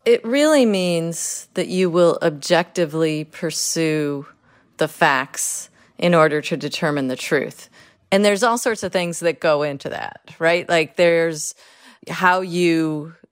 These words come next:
frame the story, how you identify who you're gonna interview, and then really important is who else is involved in the story. So who edits it?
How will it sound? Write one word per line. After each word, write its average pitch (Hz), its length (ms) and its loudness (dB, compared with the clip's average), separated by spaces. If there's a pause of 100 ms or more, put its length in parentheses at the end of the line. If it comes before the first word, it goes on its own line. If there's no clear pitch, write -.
(120)
frame 180 520 0
the 170 80 -4
story, 117 680 -2 (220)
how 165 360 0
you 156 800 -4 (580)
identify 165 800 2
who 220 320 0
you're 170 220 2
gonna 147 200 -2
interview, 143 920 -2 (520)
and 180 160 0
then 180 360 0
really 240 420 2
important 156 800 -4
is 160 560 -2 (140)
who 247 260 2
else 196 240 2
is 151 140 -8
involved 156 420 2
in 139 120 -6
the 143 100 -8
story. 135 580 -8
So 156 440 2
who 202 300 -2
edits 156 460 -2
it? 139 400 -2